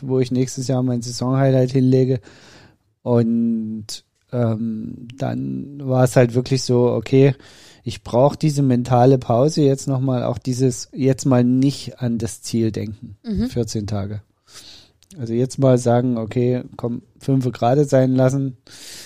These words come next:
Speaker 1: Und da ging's tatsächlich gar nicht so viel um, um jetzt ernährungstechnisch sich gehen lassen oder so.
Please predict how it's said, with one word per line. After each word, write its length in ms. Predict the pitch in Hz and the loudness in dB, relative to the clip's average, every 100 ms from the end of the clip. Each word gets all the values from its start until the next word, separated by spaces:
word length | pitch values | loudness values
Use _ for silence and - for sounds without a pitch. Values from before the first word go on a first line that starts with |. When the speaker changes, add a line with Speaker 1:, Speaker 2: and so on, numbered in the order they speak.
| - _ | -20 _
Speaker 1:
Und 80 | 131 | 0
da 80 | 135 | 4
ging's 420 | 156 180 - - | 6 4 2 -4
tatsächlich 540 | - 147 151 151 147 127 | 4 4 6 4 2 4
gar 140 | 127 | 4
nicht 160 | 139 131 | 4 0
so 100 | 127 | -2
viel 260 | 131 123 | 0 2
um, 840 | 123 120 117 120 123 120 123 131 160 | 2 0 -2 -6 -10 -14 -16 -18 -12
um 720 | 147 120 113 113 117 123 131 | -4 -2 -2 -4 -8 -10 -10
jetzt 420 | 117 110 - - - 110 | -8 -8 -10 -16 -20 -14
ernährungstechnisch 880 | 117 120 120 139 151 147 147 139 139 | -6 -2 2 4 4 4 2 2 0
sich 220 | - 123 | -2 -2
gehen 260 | - 131 151 | 4 6 8
lassen 380 | 151 143 143 139 | 6 6 4 -2
oder 240 | 135 139 | 0 0
so. 420 | 131 135 147 165 | 2 2 2 2